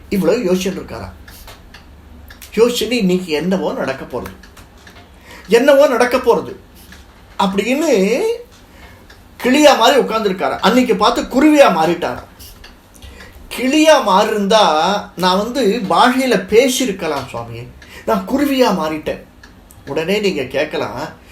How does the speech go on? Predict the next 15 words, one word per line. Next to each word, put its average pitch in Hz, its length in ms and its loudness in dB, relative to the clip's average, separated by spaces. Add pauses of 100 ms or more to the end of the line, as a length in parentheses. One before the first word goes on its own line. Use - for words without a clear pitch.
(120)
"ஏன் 254 160 4
சுவாமி 196 260 -2
கிளியா 254 480 2
மாறின, 202 340 2
குருவியா 262 560 0
மாறினவர் 196 420 0
திரும்பி 208 260 -2
கிளியா 220 380 2
மாற 175 180 0
தெரியாதா?" 143 540 -4 (200)
அப்படின்னா, 151 560 -6 (300)
அதை 147 240 -4
தான் 202 240 -2
கருடன் 185 380 0
சொல்றார். 156 500 -6